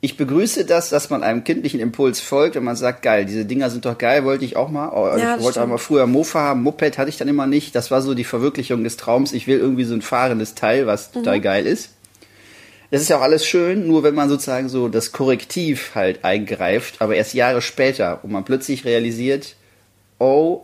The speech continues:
Speaker 1: oh, oh." Und in dem Augenblick hat man auch das Gefühl, man fährt immer noch draußen mit dem Ding rum und wird
Speaker 2: Ja.
Speaker 1: überall gesehen. Man will den Typ gerne einfangen und dem sagen,
Speaker 2: Genau.
Speaker 1: "Steig ab."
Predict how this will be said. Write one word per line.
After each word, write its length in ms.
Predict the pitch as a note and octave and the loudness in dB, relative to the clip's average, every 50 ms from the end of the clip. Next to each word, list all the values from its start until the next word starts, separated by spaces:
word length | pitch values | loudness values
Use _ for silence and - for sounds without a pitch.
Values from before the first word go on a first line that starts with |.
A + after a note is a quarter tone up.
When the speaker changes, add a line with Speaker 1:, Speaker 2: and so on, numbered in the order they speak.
| - | -2
Speaker 1:
oh, 360 | - A#2+ A#2+ B2+ B2+ B2+ - - | 0 2 2 2 2 0 -2 -2
oh." 280 | - G#2+ G2+ F#2 F#2 F#2 - - - - - | -2 0 0 0 -2 -6 -12 -20 -20 -8 -4
Und 100 | - B2+ | -2 0
in 80 | C3+ B2 | 2 2
dem 140 | D#3+ E3+ E3 | 2 2 2
Augenblick 320 | D#3+ E3 D#3+ E3+ D#3 - | 2 0 2 0 0 0
hat 120 | E3+ E3 - | -2 -2 0
man 100 | E3 D#3 | -2 -2
auch 80 | D3 C#3+ | 0 -2
das 160 | C#3+ C#3 - | -2 -4 -4
Gefühl, 360 | D3 C3+ - - D#3+ F3 F3+ | -6 -6 -6 -6 -6 -4 -4
man 180 | D#3+ C#3+ C3 B2+ | -4 -4 -6 -6
fährt 300 | - - E3 D#3+ E3 E3+ | -4 -2 -2 -2 -2 -2
immer 180 | E3 F3 D#3 | -4 -4 -2
noch 140 | D3 C#3+ C3+ | -2 -2 -4
draußen 380 | - - B2+ C#3+ D3+ - D3+ C3+ | -2 -2 -2 -2 0 -2 -2 -4
mit 140 | C3+ B2+ | -4 -4
dem 140 | C#3 C3 B2+ | -4 -6 -2
Ding 180 | C3 C#3 C3+ C3+ | -2 -2 -2 -2
rum 340 | - - E3+ F#3 D3 G#2+ - | 0 0 0 0 0 -4 -6
und 200 | - A#2+ A2+ A#2 | -6 -8 -4 -2
wird 120 | C3+ - | 0 2
Speaker 2:
Ja. 120 | C4+ C#4 D4 | 2 4 2
Speaker 1:
überall 240 | - - - A#2+ B2 | 2 2 0 0 0
gesehen. 400 | C3 C3 B2+ C#3+ F3 E3+ C3+ B2 | 0 -2 -2 0 0 0 0 0
Man 160 | A#2+ A#2+ A#2 | -2 -2 -2
will 120 | C#3+ D3+ | -2 0
den 120 | C#3 C3+ C3 | 0 -2 -2
Typ 220 | - F#3 F#3 - | -4 -6 -6 -2
gerne 260 | - C3+ C3 C3 B2 | 0 0 0 0 0
einfangen 520 | D2+ B2+ D#3 E3 - - B2+ A2+ A2 G#2 G2+ | -2 -2 -4 -4 -6 -2 -2 -2 0 -2 -4
und 100 | G#2+ B2+ | -4 -4
dem 100 | A#2+ A#2+ | -4 -2
sagen, 280 | A#2+ A#2+ A#2+ - - C#4 | 0 0 2 2 2 2
Speaker 2:
Genau. 320 | C#4 C#4 C#4 C4+ C4 B3+ - | 2 2 2 0 -2 -6 -10
Speaker 1:
"Steig 360 | - - - - - D3 - | -12 -10 -2 0 0 0 2
ab." 220 | - D#3+ F#3+ - | 0 -2 -2 -4